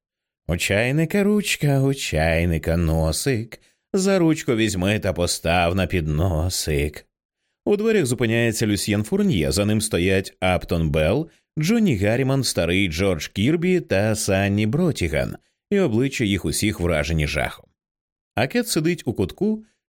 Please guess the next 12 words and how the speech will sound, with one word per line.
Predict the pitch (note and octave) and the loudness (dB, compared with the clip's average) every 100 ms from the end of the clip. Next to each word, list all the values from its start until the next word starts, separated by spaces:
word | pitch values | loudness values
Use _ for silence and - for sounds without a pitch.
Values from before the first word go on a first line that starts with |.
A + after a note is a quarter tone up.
| - | -4
хитається | A3 A#3 G#3 B2+ | -2 -2 -2 -2
туди-сюди, | A2+ G2+ G2 G2 A2+ F#3+ | 0 0 0 -2 0 0
закусивши | C3+ F#2+ G#2 F#2+ G2+ | 0 -2 -2 -2 -2
власні | F2+ E2+ - D2+ | 0 -2 -2 -4
пальці, | - F#2 C#3+ - G#3 G#3 _ _ | 0 -2 -2 -2 -4 -4 _ _
і | G#2+ | 0
обличчя | A#2 D#3+ A3 - | 0 0 -2 0
її, | F3+ F3 | 0 2
заляпане | B2 C3 B2 G2+ F#2+ | 0 0 0 0 0
кров'ю, | E2+ F#3 F#3+ F#3 | 0 0 0 -2
цілком | - B2 G#2 G2 F2 | 0 -2 -2 -4 -2
порожнє. | F2+ E2+ D2+ - - | -2 -2 -4 -8 -12